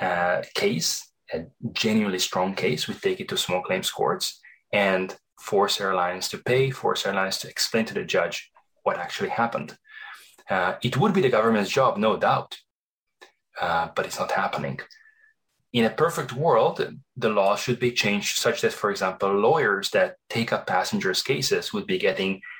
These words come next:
extraordinary costs awards so that it would be beneficial, profitable for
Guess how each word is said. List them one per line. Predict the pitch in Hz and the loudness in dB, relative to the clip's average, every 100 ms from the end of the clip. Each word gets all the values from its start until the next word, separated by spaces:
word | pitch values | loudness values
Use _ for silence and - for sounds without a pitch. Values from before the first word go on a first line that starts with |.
| - - | -8 -4
extraordinary | - - - - 110 101 95 95 | -4 -2 0 2 4 4 2 0
costs | - - 123 - | 0 2 2 2
awards | 104 87 85 - - | 0 0 -2 -2 -2
so | - 110 | 2 2
that | 101 | 2
it | 95 | -2
would | 95 95 | -10 -6
be | 98 95 | -4 -2
beneficial, | 90 95 - - 127 - 87 - _ - | 0 -2 -2 -2 0 2 0 -2 _ -8
profitable | - 123 131 117 92 | 0 0 0 -4 -4
for | - - 90 | -2 0 0